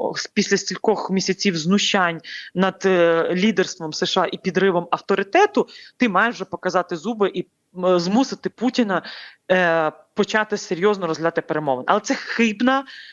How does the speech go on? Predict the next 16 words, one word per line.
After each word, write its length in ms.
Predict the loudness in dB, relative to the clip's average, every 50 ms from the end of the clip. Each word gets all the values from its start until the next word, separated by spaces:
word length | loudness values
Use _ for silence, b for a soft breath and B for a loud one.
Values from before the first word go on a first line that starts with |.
| B B
логіка, 640 | 2 4 4 4 4 2 0 -4 -2 -2 -2 -2 -2 -4 -10 _ _ _ _ _
тому 160 | 0 0 0
що 200 | 2 0 -4 -6 -6 -10 _ -14 -4
у, 320 | 0 0 2 4 4 2 2
в 140 | 2 2 0
умовах 420 | 2 4 2 2 2 0 -2 -4
відсутності 720 | -8 -10 -6 -4 -4 -4 -4 -2 -2 -2 -2 -2 -4 -4
стратегії, 920 | -4 -4 -4 -4 -2 -2 0 2 2 4 4 2 2 0 0 2 0 0 0 B B B B B B B B B B
тому 180 | 0 2 2 2
що 160 | 2 -2 -4
коли 480 | -4 _ 0 0 2 4 4 4 4 4
російська 640 | 2 0 -2 -4 -4 -4 -4 -6 -4 -2 0 0
економіка 560 | 0 -2 -4 -2 -2 0 0 -2 -2 -4 -4 -4
слабка, 460 | -2 -2 -2 -2 0 0 0 0 -2
з 80 | -4
тріщинами, 680 | -6 -2 0 0 0 0 -2 -4 -4 -4 -4 -6 -8 -10